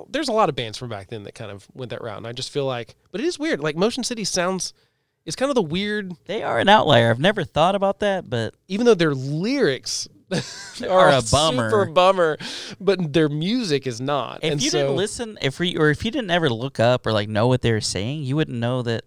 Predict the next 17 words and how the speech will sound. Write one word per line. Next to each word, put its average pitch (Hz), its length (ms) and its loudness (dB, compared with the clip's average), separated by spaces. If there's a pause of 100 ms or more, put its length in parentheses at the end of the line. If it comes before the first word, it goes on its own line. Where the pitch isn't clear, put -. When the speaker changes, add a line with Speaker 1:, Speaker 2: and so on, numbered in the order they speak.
(140)
Speaker 2:
how 127 200 -2
much 123 260 -2
of 117 80 -8
a 113 80 -2
bummer, 110 500 -6 (480)
like, 151 120 -2
<laughs> - 0 -
a 151 60 8
lot 240 200 6
of 190 140 0
their 170 100 0
songs 147 580 -4
were. 113 600 -4
Speaker 1:
That's 127 420 -4
pretty 135 240 -6
true. 123 320 -4
Uh, 131 400 0